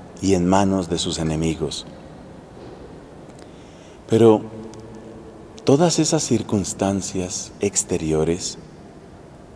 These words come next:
tienen como una compensación, porque a medida que Dios permite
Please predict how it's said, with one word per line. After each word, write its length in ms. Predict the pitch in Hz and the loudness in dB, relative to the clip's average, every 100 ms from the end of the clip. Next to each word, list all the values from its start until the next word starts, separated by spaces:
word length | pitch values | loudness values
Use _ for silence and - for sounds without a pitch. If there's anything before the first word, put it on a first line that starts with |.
| - - - - - | -20 -20 -20 -20 2
tienen 360 | 131 139 160 | 6 8 6
como 280 | 143 120 110 | 4 2 4
una 240 | 113 131 | 4 2
compensación, 1000 | 135 123 101 104 98 90 92 - 82 82 85 - - - - - - - - | 0 0 2 2 0 0 -2 0 -2 -2 -6 -14 -18 -20 -20 -20 -18 -20 0
porque 440 | 113 110 - 107 - - - - | 2 4 4 2 2 -14 -18 -4
a 100 | - | 2
medida 480 | 123 120 117 156 180 | 4 4 4 2 2
que 160 | - 123 | 4 2
Dios 500 | 110 123 104 95 - | 6 6 6 2 0
permite 600 | 110 98 101 95 - 82 | 2 4 4 4 0 -4